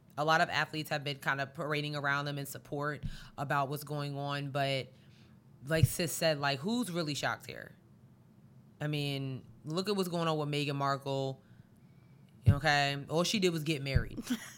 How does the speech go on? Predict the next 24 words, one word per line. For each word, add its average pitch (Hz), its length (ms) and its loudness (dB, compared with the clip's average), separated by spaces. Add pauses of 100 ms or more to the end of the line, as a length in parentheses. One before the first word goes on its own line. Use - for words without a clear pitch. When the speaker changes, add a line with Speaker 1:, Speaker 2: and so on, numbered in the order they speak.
(920)
Speaker 2:
And 294 160 4
she 381 500 8
is 262 160 6
lighter 269 280 12
than 247 120 6
the 220 60 4
both 254 300 12
of 208 120 4
us, 226 480 12 (220)
and 240 120 4
they 262 140 12
was 262 160 8
calling 247 340 12
her 226 200 12
a - 20 12
monkey. 214 560 6 (1400)
Speaker 1:
And - 0 -
so - 60 6
Speaker 2:
Child. 285 640 12
Speaker 1:
these 226 240 6
three 185 200 4
young 151 280 4
men 131 380 0 (760)
who, 156 800 6